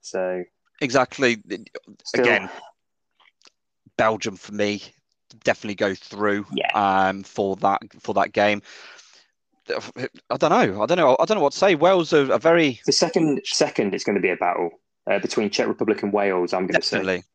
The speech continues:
Speaker 2: Definitely. And you know what?
Speaker 1: Definitely.
Speaker 2: Wales, Wales can take advantage of that because they beat Czech Republic in March, uh, with the
Speaker 1: Yeah.
Speaker 2: Daniel James goal. I, um, I remember
Speaker 1: Mm-hmm.
Speaker 2: watching that one. And you know what? They left it late, but they got the win against Czech Republic. And that's, that's all that matters
Speaker 1: That's
Speaker 2: when
Speaker 1: all
Speaker 2: it
Speaker 1: that
Speaker 2: comes to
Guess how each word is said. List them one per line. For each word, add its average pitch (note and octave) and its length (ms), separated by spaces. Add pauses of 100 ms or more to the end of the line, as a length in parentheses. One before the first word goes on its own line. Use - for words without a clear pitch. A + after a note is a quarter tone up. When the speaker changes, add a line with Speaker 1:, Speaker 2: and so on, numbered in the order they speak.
(180)
Speaker 2:
Definitely. A#2+ 360
And A2+ 80
you C3 40
know C#3+ 120
what? D3 140
Speaker 1:
Definitely. C#3+ 180
Speaker 2:
Wales, C#3 200
Wales C#3 280
can B2 200
take B2+ 360
advantage A2+ 480
of - 60
that F2+ 140
because - 220
they A#2 80
beat A#2+ 200
Czech - 180
Republic G2 440
in G2 80
March, F#2+ 540 (160)
uh, F#2+ 260
with F#2+ 120
the G#2+ 60
Speaker 1:
Yeah. A2 40
Speaker 2:
Daniel F#2+ 240
James F#2+ 280
goal. G#2 380
I, G#2 60
um, F#2+ 400
I - 20
remember G2 220
Speaker 1:
Mm-hmm. F#2 80
Speaker 2:
watching F2 220
that F#2 140
one. G#2 200
And G2 240 (320)
you G#2+ 60
know A2 80
what? G#2 120
They G#2+ 60
left A2+ 220
it A#2 80
late, A#2+ 280
but B2 120
they C3+ 60
got D#3+ 120
the D3+ 60
win D3 240
against G#2 240
Czech C#3+ 120
Republic. G#2+ 400
And A2 80
that's, A2 240
that's B2+ 220
all A#2 80
that - 100
matters G2 440
Speaker 1:
That's A#2+ 180
Speaker 2:
when C3 140
Speaker 1:
all - 20
Speaker 2:
it - 60
Speaker 1:
that - 40
Speaker 2:
comes B2 120
to G2+ 40